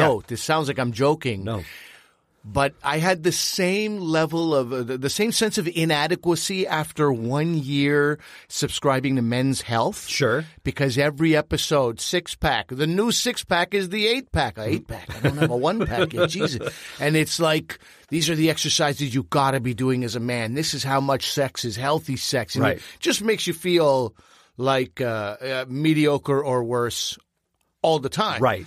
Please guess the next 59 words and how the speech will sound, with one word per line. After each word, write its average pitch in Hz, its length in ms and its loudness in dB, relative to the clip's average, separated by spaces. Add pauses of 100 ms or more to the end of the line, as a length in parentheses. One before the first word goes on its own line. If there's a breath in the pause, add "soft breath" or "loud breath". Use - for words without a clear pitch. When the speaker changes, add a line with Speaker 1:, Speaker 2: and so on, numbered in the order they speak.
Speaker 1:
So 107 60 2
Speaker 2:
right. 220 80 4
Speaker 1:
after 180 100 2
a - 20 4
year 254 280 4
of 170 80 2
that, 117 200 0
I 127 80 0
was 123 100 -2
like, 123 100 -4
"I'm, 131 180 0 (100)
you're 127 140 4
out." 113 240 0 (560 loud breath)
Now, 123 360 -2
as 127 160 -2
much 175 240 -2
as 147 80 -6
I, 139 80 0
as 120 160 -6
good 117 320 4
as 107 160 -2
I 104 60 0
got 107 220 -4
out 101 140 -2
of 98 60 -8
Martha 104 260 -4
Stewart's 95 300 -8
Speaker 2:
Oh, 101 80 2
Speaker 1:
Living, 98 420 0 (100)
Speaker 2:
yeah. 107 220 -2
Speaker 1:
also, 160 320 2
I'm 127 80 0
like, 127 240 -6
"I 185 120 -2
cannot 220 600 0
weave 214 480 0
a 202 80 4
wicker 226 320 2
basket. 170 500 0
Stop 214 300 2
Speaker 2:
No. 214 40 -6
Speaker 1:
making 214 320 -2
this 196 180 -8
look 202 160 -4
normal. 190 520 -2
This 160 120 0
Speaker 2:
No 185 60 2
Speaker 1:
is 202 40 4
not 196 60 0
Speaker 2:
one, 190 120 2
Speaker 1:
normal." 196 400 -2
Speaker 2:
no 147 120 2
one 160 200 2
needs 139 360 -4
you 123 160 -4
to 104 100 0
weave 95 460 -8
a - 20 -10
we-, 85 220 -12